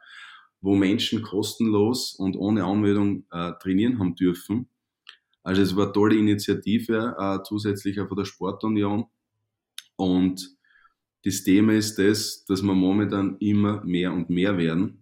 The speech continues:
Und ja, also Sport mache ich hauptsächlich in der Gruppe, ja. Das heißt, ich gebe bei meinen Trainings ja wirklich alles.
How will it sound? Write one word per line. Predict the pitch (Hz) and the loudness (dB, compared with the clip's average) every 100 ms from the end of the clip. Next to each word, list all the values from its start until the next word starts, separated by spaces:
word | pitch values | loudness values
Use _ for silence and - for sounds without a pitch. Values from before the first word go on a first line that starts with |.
| _ _ _ _ _ _ | _ _ _ _ _ _
Und | _ 92 90 90 90 - - _ _ _ _ _ _ _ _ - | _ -6 -4 -4 -6 -16 -20 _ _ _ _ _ _ _ _ -8
ja, | 87 104 104 107 _ _ _ _ _ | -4 -2 -4 -10 _ _ _ _ _
also | 87 92 | -6 -4
Sport | 92 - 90 98 98 | -4 -4 -2 -2 0
mache | 104 104 101 | -2 -2 -2
ich | |
hauptsächlich | 95 98 - 104 104 98 | -2 -4 -4 -4 -2 -4
in | 98 | -2
der | 92 | -2
Gruppe, | - 214 - - 151 - _ _ | 0 -2 -2 -6 -6 -10 _ _
ja. | 90 95 117 135 _ _ _ _ _ | -8 -6 -6 -12 _ _ _ _ _
Das | - 98 | -6 -2
heißt, | 104 | -2
ich | 110 110 | -2 0
gebe | 120 113 | 0 2
bei | 107 | 0
meinen | 98 104 95 | 2 0 0
Trainings | 92 98 104 107 | 0 0 0 0
ja | 95 | -2
wirklich | 98 101 95 - | -2 -4 -6 -4
alles. | 87 139 - - | -4 -4 -6 -14